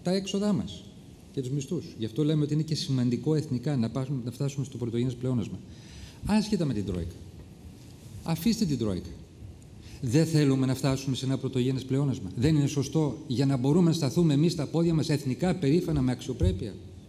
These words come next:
Αυτό είναι το πρόβλημα, η Τρόικα. Να τη διώξουμε. Να τη διώξουμε την Τρόικα. Αύριο, θέλετε; Αύριο. Αυτή είναι η λύση. Τα προβλήματα δικά μας δεν τα, τα βλέπουμε.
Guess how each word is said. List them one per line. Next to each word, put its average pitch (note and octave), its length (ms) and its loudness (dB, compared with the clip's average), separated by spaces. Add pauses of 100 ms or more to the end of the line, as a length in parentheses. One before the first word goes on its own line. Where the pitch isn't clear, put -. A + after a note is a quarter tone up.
(1040)
Αυτό C3+ 300 0
είναι B2 140 2
το B2+ 80 -2
πρόβλημα, D3 320 0
η G#2+ 40 0
Τρόικα. D3 320 -2
Να E3+ 80 2
τη G3+ 100 0
διώξουμε. - 360 -2 (640)
Να G#3+ 80 -2
τη G3 60 2
διώξουμε A3+ 440 2
την F#2 100 -2
Τρόικα. F2 280 -4 (1500)
Αύριο, G3 540 2
θέλετε; G3 460 0 (1500)
Αύριο. F3+ 400 2 (1000)
Αυτή - 220 -4
είναι B2 120 4
η G2+ 40 4
λύση. - 320 0 (800)
Τα E3 100 4
προβλήματα D#3+ 500 6
δικά D3 280 4
μας D3 220 6
δεν B2 160 4
τα, B2+ 140 4
τα A2 140 0
βλέπουμε. A2 460 2